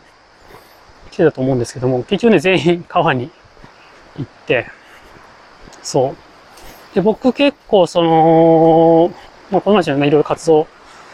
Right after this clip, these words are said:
ね、いろいろ選択してやってもらってるので、まあ、馬やる子ね、数人はいるので、大体そこに残って、まあ、川、川は行かずに、馬の活動して、まあ、終わったらちょっと見に行ったりとか、終わったらちょっとついてって一緒に様子見に行くか、みたいな感じで、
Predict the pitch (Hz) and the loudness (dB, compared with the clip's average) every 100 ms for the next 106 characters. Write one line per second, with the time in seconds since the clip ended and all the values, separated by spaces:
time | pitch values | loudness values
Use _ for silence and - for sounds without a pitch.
0 | - - - - - - 143 139 139 147 | -20 -20 -20 -20 -16 -8 -4 -2 -2 -4
1 | - 156 151 - - 151 - 147 139 - | -2 -4 -4 -8 -4 -4 0 -2 -2 -4
2 | 139 117 135 123 - - - - - - | -4 -2 -2 -4 -8 -20 -20 -20 -20 -20
3 | - - 190 254 220 160 143 135 - 208 | -12 -2 2 4 2 -2 -4 -8 -2 0
4 | 190 196 185 185 156 117 120 107 - - | 2 2 2 2 -2 -2 -4 -4 -10 -20
5 | - - - - - - - - 196 196 | -20 -20 -20 -20 -20 -20 -16 -4 -2 -2
6 | - 190 170 156 190 - - 170 - - | -4 0 0 0 -2 -4 -6 -6 -6 -12
7 | - - - - - 220 - 185 175 170 | -20 -20 -20 -20 -4 -4 0 0 2 2
8 | - - - - 139 139 - - - 120 | -2 -16 -10 -2 2 0 0 -12 -8 -6
9 | 123 117 120 117 - - - - - 160 | -6 -8 -10 -12 -14 -20 -20 -20 -6 -4
10 | 135 143 - 143 123 - 185 202 247 - | -4 -6 -8 -8 -8 -4 0 2 2 0
11 | 240 - 170 151 - 117 120 135 117 - | -4 0 0 0 -2 -8 -4 -6 -6 -10
12 | - - - 233 240 165 - 156 135 - | -20 -16 -4 -2 -2 -4 -4 -4 -4 -6
13 | 117 123 123 143 - - - - 170 165 | -6 -6 -8 -10 -16 -20 -18 -4 -4 0
14 | 147 135 - 147 123 110 117 107 | -2 -2 -4 -4 -4 -10 -12 -12